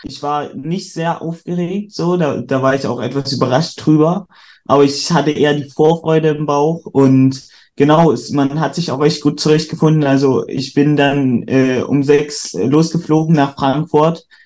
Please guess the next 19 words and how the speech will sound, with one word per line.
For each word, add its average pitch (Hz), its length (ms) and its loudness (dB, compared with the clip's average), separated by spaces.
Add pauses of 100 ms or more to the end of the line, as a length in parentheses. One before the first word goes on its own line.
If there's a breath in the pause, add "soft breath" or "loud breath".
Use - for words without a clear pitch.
(520 soft breath)
Und 143 460 0
in 143 160 -4
Frankfurt 160 640 0
musste 151 320 -4
ich - 160 -10
zum 151 100 -6
Beispiel 143 300 -2
auch 139 160 -2
zu - 160 -6
einer, 135 500 0
äh, 123 480 -4 (260)
Passportkontrolle. 156 1300 -4 (500)
Und 135 540 -2
da, 127 360 2
da 123 220 -8
stand 135 320 -4
auch 131 140 -12
die - 100 -20
Bundespolizei. 151 1080 -4